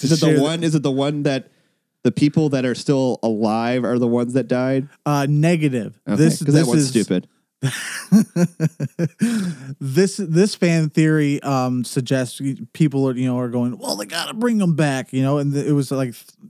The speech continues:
Speaker 2: three, but this is the only one that really, like, kind of, like, uh, caught my eye. Three reasons why everybody's actually dead.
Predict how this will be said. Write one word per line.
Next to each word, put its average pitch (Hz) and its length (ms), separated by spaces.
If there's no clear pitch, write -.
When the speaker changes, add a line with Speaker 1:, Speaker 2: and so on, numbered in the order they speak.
Speaker 2:
three, 147 420
but 208 220
this 139 180
is 123 140
the 131 120
only 123 140
one 123 160
that 117 140
really, 120 280
like, 113 240
kind 117 220
of, 104 80
like, 107 160
uh, 62 220
caught 117 200
my 107 220
eye. 110 280
Three 156 300
reasons 135 480
why 123 320
everybody's 117 500
actually 120 480
dead. 101 400